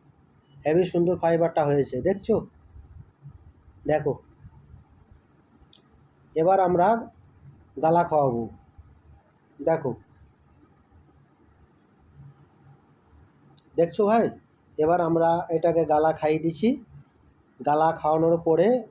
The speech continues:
মাস্ক খাওয়াবো। এবারে মাস্কটা একটা খুব উন্নত মানের জিনিস। আমাদের ভারতবর্ষ থেকে যেসব ভাইরা পালিশ করো, তোমরা তো জানো যে আমাদের ভারতবর্ষে মাস্ক, পিউ পালিশ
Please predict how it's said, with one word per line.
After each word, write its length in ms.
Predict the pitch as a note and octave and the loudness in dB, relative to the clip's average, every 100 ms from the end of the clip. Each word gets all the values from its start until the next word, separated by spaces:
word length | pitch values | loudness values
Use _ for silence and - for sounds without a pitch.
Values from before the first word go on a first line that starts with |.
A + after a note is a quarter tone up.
| _ - | _ -6
মাস্ক 380 | D3 E3+ - - | -4 -4 -8 -2
খাওয়াবো। 380 | D3+ C#3+ B2 A2+ _ _ _ _ _ _ - _ _ _ _ C#3+ | 2 2 0 -6 _ _ _ _ _ _ -20 _ _ _ _ -4
এবারে 260 | D3 D#3+ | 0 2
মাস্কটা 680 | D3+ E3+ F#3+ - G3+ G3 G3+ | 2 -2 -4 -4 0 0 0
একটা 320 | F3 E3+ F#3+ F3+ | -4 -2 -2 -2
খুব 220 | - G3+ G3+ | -2 -2 0
উন্নত 420 | F3+ F#3+ G3 G3 | 2 2 2 0
মানের 380 | F#3+ F3 F#3 E3+ | 0 2 0 2
জিনিস। 320 | E3+ F#3+ A3+ - - _ _ _ - _ _ _ _ _ _ _ _ _ | 4 4 2 -4 -18 _ _ _ -20 _ _ _ _ _ _ _ _ _
আমাদের 360 | D3+ E3 E3+ F3 | -2 0 2 2
ভারতবর্ষ 580 | D3 F3 F3+ F3+ E3+ G3+ | 2 0 0 0 0 -2
থেকে 260 | F#3 F#3+ | 0 0
যেসব 340 | F3 E3+ F#3 F3+ - - D#3 | -2 0 0 0 -6 -16 -8
ভাইরা 340 | D#3 E3+ F3 | -2 2 2
পালিশ 380 | E3+ D#3+ E3+ E3+ | 2 0 0 0
করো, 220 | - E3+ | 0 0
তোমরা 360 | F3 F3 F3 E3+ | 0 0 0 0
তো 140 | F3 | 0
জানো 300 | E3 D#3+ E3+ G#3+ A3+ - _ _ - C3+ | 0 2 2 0 -4 -16 _ _ -20 -8
যে 160 | D3 | 0
আমাদের 340 | D#3+ D#3 D#3 D#3+ | 2 2 2 2
ভারতবর্ষে 680 | D3+ D#3+ D#3 D3+ - D#3+ D#3+ | 2 0 0 -2 -2 0 0
মাস্ক, 420 | D3+ D3+ D3+ - - - - - _ - _ _ _ - - | 0 -2 -4 -12 -20 -20 -20 -20 _ -20 _ _ _ -12 0
পিউ 220 | F3 E3 | 0 2
পালিশ 400 | E3 D3+ E3 | 2 2 0